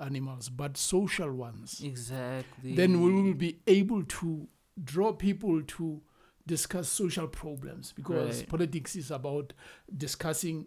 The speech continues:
Speaker 1: or, or it's about, uh, dealing with social problems.
Speaker 2: Right, right,
Speaker 1: Right?
Speaker 2: right, right.
Speaker 1: So, but if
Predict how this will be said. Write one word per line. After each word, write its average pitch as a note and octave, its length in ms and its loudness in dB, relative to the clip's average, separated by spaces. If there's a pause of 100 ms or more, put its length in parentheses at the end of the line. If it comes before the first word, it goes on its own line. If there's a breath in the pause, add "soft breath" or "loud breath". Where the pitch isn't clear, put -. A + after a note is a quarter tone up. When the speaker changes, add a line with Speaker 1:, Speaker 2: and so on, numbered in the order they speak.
Speaker 1:
or, D#3+ 300 0
or D#3+ 80 0
it's D#3 280 0
about, D3+ 520 0
uh, F#3+ 60 -8
dealing D#3+ 440 0
with D3 220 -6
social D#3 400 -2
problems. C3+ 640 -8
Speaker 2:
Right, B2+ 300 -6 (260)
right, B2+ 220 -4
Speaker 1:
Right? C#3 180 -4
Speaker 2:
right, G#2+ 140 -14
right. A#2 220 -10 (380 soft breath)
Speaker 1:
So, F#3 460 8
but E3 260 6
if - 400 4